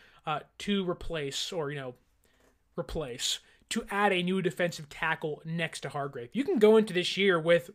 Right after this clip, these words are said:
Collins and Elliott and, and Givens and, and Kalia Davis and, uh, a rookie or two. That's fine. That's great. But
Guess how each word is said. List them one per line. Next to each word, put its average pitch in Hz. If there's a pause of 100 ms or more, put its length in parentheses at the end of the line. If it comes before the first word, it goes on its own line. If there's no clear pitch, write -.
Collins 170
and 156
Elliott 170
and, 156 (340)
and 147
Givens 175
and, 156
and 156
Kalia 175
Davis 165
and, 160 (460)
uh, 139 (560)
a 180
rookie 214
or 170
two. 165 (840)
That's 220
fine. 202
That's 175
great. 160 (420)
But 175